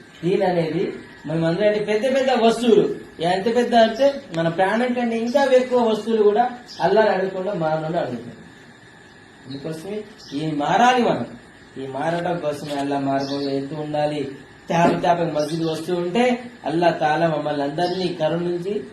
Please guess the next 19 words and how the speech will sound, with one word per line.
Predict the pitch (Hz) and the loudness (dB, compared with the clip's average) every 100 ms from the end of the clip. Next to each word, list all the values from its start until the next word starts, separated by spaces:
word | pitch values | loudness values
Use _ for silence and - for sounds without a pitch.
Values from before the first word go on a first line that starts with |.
| - - | -18 -16
ఇంకా | 139 165 202 254 247 - - - 139 | -10 -4 0 0 -2 -14 -20 -16 -4
దీన్ | 180 190 175 | -2 0 0
అనేది | 170 170 196 202 - - - - | 0 0 0 0 -4 -12 -16 -8
అమలు | 156 180 | -2 -2
చేసే | 170 165 - 196 214 | 0 -4 -4 -4 -4
ప్రసాదాన్ని | 151 143 151 151 - | -6 -4 -4 -4 -4
కలిగిస్తాం. | 147 143 147 - 120 - - - - - - | -6 -6 -8 -12 -14 -16 -20 -20 -20 -20 -18
ఇన్షాల్లా | 127 156 151 | -12 -8 -6
అమలు | 156 196 | 0 0
చేయాలిగా | 202 202 208 214 208 | 2 4 6 6 6
భాయ్. | 214 | 4
ఇన్షాల్లా | 170 - - - - - 175 170 170 | 2 -4 -10 -10 -10 0 2 4 2
మన | 175 | 2
మనిషి-, | 170 170 170 170 | 2 2 0 -2
మన, | 165 160 | -2 -4
మన | 156 151 147 | -4 -4 -4
మసీదులో | 143 190 196 | -2 2 2
జమాత్ | 185 165 175 208 | 2 2 4 4
వచ్చింది, | 214 196 208 202 175 - | 2 0 0 4 4 2